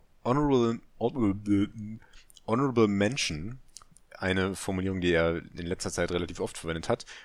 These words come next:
und die vielleicht, wenn wir über die Spiele des Jahres sprechen, ähm, sicher fallen wird.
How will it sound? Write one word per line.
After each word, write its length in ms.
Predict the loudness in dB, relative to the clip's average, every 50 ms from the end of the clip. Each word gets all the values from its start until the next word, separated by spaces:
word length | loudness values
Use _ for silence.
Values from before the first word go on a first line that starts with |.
| -18 -14
und 200 | -12 -10 -8 -8
die 80 | -8 -6
vielleicht, 520 | -6 0 2 4 4 4 2 -2 -4 -2
wenn 200 | -2 -2 -2 0
wir 220 | 2 4 4 4
über 260 | 4 2 0 0 0 0
die 100 | 0 -2
Spiele 260 | -4 -4 -4 -2 -2
des 140 | -2 0 2
Jahres 240 | 4 4 4 2
sprechen, 500 | 0 -2 -4 -4 -4 -4 -6 -8 -8 -8 -12 -16 -20 -20 -20 -20 -20 -20 _ _ _ _ -4
ähm, 440 | -2 -2 -2 -2 -4 -6 -10 -12 -14 _ -14
sicher 380 | -10 -6 -4 -2 0 0 0 2
fallen 380 | 2 4 4 4 2 0 0
wird. 280 | 0 0 0 0 -2